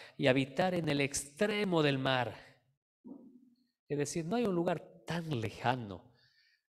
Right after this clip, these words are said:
tan inhóspito, o finalmente tan secreto donde usted pueda ir de decir, "Aquí Dios no me pilla", ¿no? Y claro, recordamos algunos personajes de la Biblia también que les pasó eso, ¿no? El hijo pródigo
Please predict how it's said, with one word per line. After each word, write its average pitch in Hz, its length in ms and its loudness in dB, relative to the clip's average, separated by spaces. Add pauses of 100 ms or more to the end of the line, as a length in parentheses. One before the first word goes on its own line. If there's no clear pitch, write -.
(220)
tan 170 540 -2
inhóspito, 139 1040 -4 (760)
o - 120 -6
finalmente 139 520 -4
tan 147 300 -6
secreto 151 800 2
donde 127 240 2
usted 151 420 4
pueda 135 340 6
ir 165 260 2 (340)
de 117 260 -4
decir, 123 300 0
"Aquí 147 340 -4
Dios 127 240 0
no 120 80 -2
me 104 120 -4
pilla", 92 360 -6
¿no? 147 120 -12 (1400)
Y 156 160 4
claro, 190 400 10 (240)
recordamos 165 600 8
algunos 143 300 4
personajes 135 480 4
de 120 80 4
la 113 80 4
Biblia 127 260 4
también 120 220 2
que 117 120 2
les 107 120 -4
pasó 117 260 2
eso, 113 200 0
¿no? 156 220 -8
El 147 220 -6
hijo 156 260 2
pródigo 160 440 6